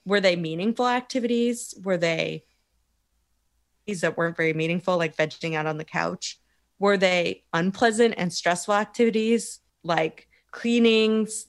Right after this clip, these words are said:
or doing something you really don't like doing at work? Were they stressful but productive, like working toward a personally important or professionally important goal? Writing a research report might feel stressful, but we know it's helping us advance our broader goals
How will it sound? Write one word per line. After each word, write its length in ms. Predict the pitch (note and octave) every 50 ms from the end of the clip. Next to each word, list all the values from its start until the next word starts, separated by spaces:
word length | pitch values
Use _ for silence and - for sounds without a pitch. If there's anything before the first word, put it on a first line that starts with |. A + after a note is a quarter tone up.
| _
or 540 | - F3 E3+ F3 E3+ E3+ E3 E3 E3 D#3+ E3
doing 280 | D#3+ - G3+ G3+ G#3 G#3
something 280 | - G#3 F3+ F#3+ F#3+
you 80 | F#3 F3
really 240 | F3 F#3+ G3 F#3+ F#3+
don't 160 | F#3 F#3 E3+
like 180 | F3+ F3+ F3+
doing 260 | - F#3+ F3+ F3 F3 E3+
at 120 | E3 E3+
work? 440 | E3+ E3+ E3+ F3 F3+ F3+ - - - _ - _ _
Were 140 | - G#3 A3
they 140 | G#3 C4+ C4+
stressful 460 | C4+ - - A3 A#3 A#3+ - - C4+
but 220 | A3+ A#3 - -
productive, 520 | - - F#3 F3 F3+ F3 - - E3 D3+ D3+
like 260 | D#3 - E3+ E3 - - - - - - _ _ _ _
working 400 | - F#3 F#3+ G#3+ G#3 - A3 G#3+
toward 220 | - - G3+ F#3 F3+
a 40 |
personally 420 | F3 - - F#3+ F#3 - G3 F#3 F3
important 420 | E3+ E3 - - F#3 F3 E3 E3+
or 60 | E3
professionally 520 | D#3+ - F3 E3 - F3 E3+ - - F3+ E3
important 380 | D#3+ - - E3+ - - D#3
goal? 340 | - E3 D#3+ D#3 D3 D3+ - - - _ _ -
Writing 480 | F3 F#3+ G3 G#3 A#3 A#3 A#3+ A3+ G#3+
a 80 | F#3+ F#3
research 440 | E3+ G3 A3+ A3+ - G#3 F#3+ - -
report 480 | F3+ E3+ - - F#3 F3+ E3+ F3 - - _ _ _ _ _
might 260 | - G#3 B3+ D4+ D4+
feel 260 | - F#4+ G#4 E4+ G#3 -
stressful, 920 | - - - - - - A#3 B3+ C4+ - - - F#3 E3 E3 E3+ E3 - _
but 180 | G#3 G3+ -
we 120 | G3+ A3+ G#3
know 280 | G3 G#3+ A3+ A3+ A3
it's 160 | G#3+ G3+ G#3+ -
helping 360 | - F3+ F3+ - F#3 F3 F3
us 160 | F3 E3+ -
advance 420 | E3 D3+ D#3+ D#3+ D#3 D#3 D#3 - -
our 120 | - E3 D#3+
broader 360 | - - D#3+ D#3 D#3 D#3+ D#3
goals 480 | D3 - D3+ D3+ D3+ D3+ D#3 - -